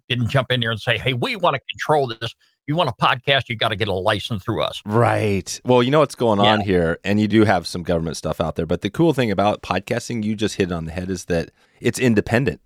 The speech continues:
Speaker 2: You know, there is no control. In fact, there's some movements within, uh, Adam Carolla. I mean, there's some huge podcasters out there that are doing stuff to keep it independent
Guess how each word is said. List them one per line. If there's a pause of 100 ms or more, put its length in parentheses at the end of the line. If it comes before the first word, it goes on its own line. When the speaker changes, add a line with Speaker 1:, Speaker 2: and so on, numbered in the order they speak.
(340)
Speaker 2:
You
know,
there
is
no
control.
In
fact,
there's
some
movements
within,
uh,
Adam
Carolla.
I
mean,
there's
some
huge
podcasters
out
there
that (160)
are
doing
stuff
to
keep
it
independent